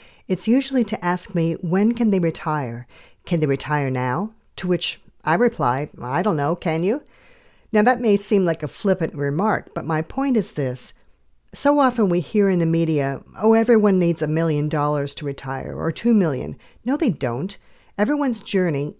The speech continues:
after they've spent years raising their children and working various careers,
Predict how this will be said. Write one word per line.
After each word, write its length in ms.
after 300
they've 180
spent 340
years 320
raising 320
their 140
children 460
and 140
working 360
various 360
careers, 640